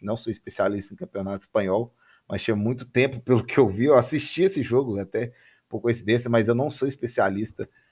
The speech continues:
é, dessa liga. E a gente vai ter esse jogo entre Atlético de Madrid e Chelsea. Pra mim, o under tá bem colocado, tá?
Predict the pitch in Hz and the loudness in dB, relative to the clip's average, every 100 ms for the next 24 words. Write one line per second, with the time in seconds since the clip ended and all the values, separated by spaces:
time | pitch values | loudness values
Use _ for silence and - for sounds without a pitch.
0 | _ _ _ - 98 98 95 92 101 135 | _ _ _ -2 2 2 0 -2 -2 -2
1 | 113 117 139 160 - _ _ _ _ _ | 0 0 0 -4 -6 _ _ _ _ _
2 | _ _ _ _ _ _ _ 135 135 165 | _ _ _ _ _ _ _ -2 0 0
3 | - _ - 110 131 127 127 127 - 104 | -2 _ 2 4 4 2 6 6 6 2
4 | 123 123 - _ _ _ 110 123 110 117 | 0 0 -10 _ _ _ -4 -2 0 0
5 | 120 123 113 113 113 117 110 101 135 135 | 0 2 2 2 -2 0 0 2 -2 -2
6 | 101 90 - - 156 151 147 175 151 156 | -2 -2 -4 -2 2 2 2 4 4 4
7 | 135 139 117 131 139 123 117 120 151 139 | 4 4 4 2 4 4 4 4 2 0
8 | - 151 | -2 -2